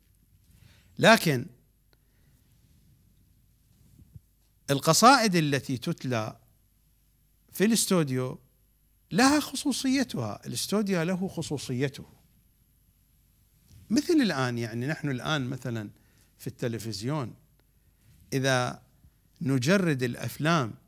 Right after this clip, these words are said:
السينمائية من الموسيقى التصويرية لا يبقى لها معنى، أساسًا لا يبقى لها معنى. يعني الآن أنت جرب،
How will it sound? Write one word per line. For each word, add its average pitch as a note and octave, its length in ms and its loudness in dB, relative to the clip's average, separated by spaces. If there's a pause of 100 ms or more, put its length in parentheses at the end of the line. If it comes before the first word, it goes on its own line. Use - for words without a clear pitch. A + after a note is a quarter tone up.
(300)
السينمائية C3+ 1000 -4 (760)
من C#3 180 0
الموسيقى B2+ 800 -6
التصويرية G#2 800 -12 (160)
لا E3+ 200 -4
يبقى F3 300 -10
لها C#3+ 220 -8
معنى، A2+ 320 -14 (540)
أساسًا B2+ 380 -4
لا F3 260 -4
يبقى D3 280 -8
لها G#2+ 160 -10
معنى. - 280 -20 (840)
يعني B2 200 -2
الآن C#3+ 320 0
أنت F3 320 -4
جرب، C3 480 -2